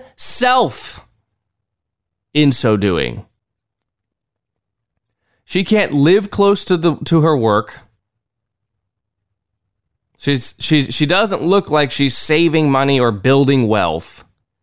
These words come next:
She's not providing for anybody else, just herself.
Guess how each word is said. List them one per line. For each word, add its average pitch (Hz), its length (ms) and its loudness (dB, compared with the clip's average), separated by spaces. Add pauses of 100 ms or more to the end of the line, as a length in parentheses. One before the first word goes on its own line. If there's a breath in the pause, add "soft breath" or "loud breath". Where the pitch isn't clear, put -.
(1800)
She's 147 280 -2
not 180 240 0
providing 175 480 0
for 147 380 0
anybody 247 720 2
else, - 540 -2 (1080)
just 156 460 -2 (280)
herself. - 760 -4